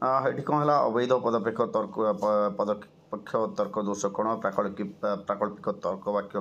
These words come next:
କ'ଣ? ଆ, ମିଶ୍ର ବୈକଳ୍ପିକ ନିରପେକ୍ଷ ଯୁକ୍ତିର ଏକ ଉଦାହରଣ ଦିଅ। ଏଭଳିଆ କିଛି ପ୍ରଶ୍ନ ଅଛି, ତ ଆମେ ସ୍କ୍ରିନଶଟ୍ ନେଇଯିବା। ଆଠଟି ପ୍ରଶ୍ନ ଅଛି ଏ ଭିତରେ। ତାପରେ ଏଠି ଦେଖ, ଏଠି ରହିଲା ତମର ଛଅରୁ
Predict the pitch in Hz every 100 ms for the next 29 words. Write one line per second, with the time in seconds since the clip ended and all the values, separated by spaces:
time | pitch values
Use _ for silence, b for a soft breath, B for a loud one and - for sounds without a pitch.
0 | 95 101 107 117 120 B B B B B
1 | 120 131 113 113 135 120 113 117 117 107
2 | 107 110 110 104 104 110 104 104 98 101
3 | 113 110 175 - 143 143 143 139 123 -
4 | 110 113 180 180 151 165 - B B B
5 | - - 160 160 170 123 117 139 147 127
6 | 113 107 - 107 101 104 101 101 - -
7 | B B B B - 107 123 123 143 131
8 | 143 120 135 165 - - - 101 120 120
9 | 120 113 120 120 123 - - 120 120